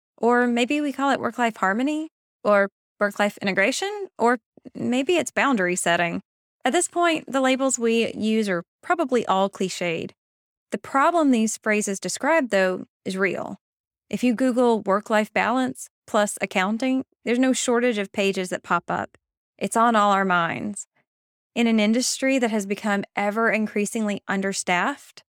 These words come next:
and overwhelmed, how do we take care of our clients and colleagues while also taking care of ourselves and our families? Spoiler alert, Matt and I don't arrive at any hard and fast answers here. It's just two accountants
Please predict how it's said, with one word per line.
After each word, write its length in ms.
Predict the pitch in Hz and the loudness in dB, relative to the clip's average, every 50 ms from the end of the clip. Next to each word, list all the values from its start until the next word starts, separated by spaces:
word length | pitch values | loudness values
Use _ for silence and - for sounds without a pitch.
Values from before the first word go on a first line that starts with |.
| _ _ _ | _ _ _
and 140 | - 226 214 | -2 0 0
overwhelmed, 840 | - - 202 185 196 185 180 190 180 175 180 196 220 233 240 254 - _ _ _ _ _ _ _ _ - | 0 0 0 0 0 0 0 2 2 2 2 2 0 -2 -2 -4 -8 _ _ _ _ _ _ _ _ -8
how 180 | - - 247 247 | -4 -2 0 0
do 60 | 277 | 0
we 120 | 311 302 | 0 -2
take 240 | 262 - 269 262 262 | 0 0 -2 -2 -2
care 180 | - 247 240 226 | -2 -2 0 0
of 80 | 214 | 0
our 120 | 208 196 190 | 0 -2 -2
clients 500 | - - - 220 220 220 220 214 - - | -4 -6 -4 -2 0 0 0 -2 -4 -4
and 160 | - 196 190 | -6 -6 -6
colleagues 680 | - - 247 247 247 226 196 185 185 180 190 - - - _ _ _ _ _ _ - | -4 -2 0 0 0 0 0 -2 -2 -4 -8 -10 -14 -18 _ _ _ _ _ _ -2
while 220 | 226 226 220 - - | 0 2 2 2 0
also 440 | - 214 262 302 - - 254 214 208 | 0 0 0 0 0 0 0 0 0
taking 340 | - 220 196 - 208 202 | -2 -4 -4 -2 -2 -4
care 180 | 196 - 202 196 | -2 -2 -2 -2
of 80 | 190 190 | 0 0
ourselves 520 | 185 185 - - - 208 202 185 175 175 | -2 -2 -2 -2 0 0 0 0 -2 -2
and 80 | - 190 | -4 -4
our 100 | 185 180 | -4 -2
families? 680 | - - 196 190 185 180 175 165 156 165 180 - - _ _ _ _ _ _ _ _ _ - - | 0 0 0 0 0 -2 -4 -4 -6 -6 -8 -10 -12 _ _ _ _ _ _ _ _ _ -14 -14
Spoiler 520 | - - - 311 359 392 370 311 226 185 | -8 -4 0 2 2 4 4 4 4 4
alert, 440 | 170 190 196 185 175 170 175 190 - _ _ _ _ _ _ _ _ _ - | 2 2 2 2 0 2 0 -2 -4 _ _ _ _ _ _ _ _ _ -2
Matt 360 | 220 226 233 233 247 269 240 | 0 2 2 2 2 2 2
and 80 | 254 262 | 2 2
I 120 | 247 233 | 2 2
don't 240 | 226 202 214 202 214 | 2 2 2 4 4
arrive 380 | 226 220 208 190 190 190 196 196 | 4 2 2 2 2 2 0 0
at 100 | 196 - | 0 -2
any 200 | - 196 196 196 | 0 0 0 -2
hard 480 | 185 - - - 202 196 196 202 202 | -4 -6 -6 -2 0 2 2 2 0
and 140 | 202 208 208 | 0 -2 -2
fast 300 | - 196 190 196 - - | 0 -2 -2 -2 -4 -4
answers 380 | 208 196 185 180 - 170 170 - | -4 -4 -4 -4 -6 -8 -8 -6
here. 320 | - 165 160 156 156 180 - _ _ _ _ _ _ _ | -4 -4 -2 -2 -2 -4 -8 _ _ _ _ _ _ _
It's 120 | - 190 185 | -6 -4 -4
just 200 | 208 202 - - | -4 -4 -4 -2
two 140 | - 214 220 | 0 0 0
accountants 560 | 220 214 208 180 170 165 170 170 - - | 0 0 -2 -2 -2 -2 -2 -4 -6 -10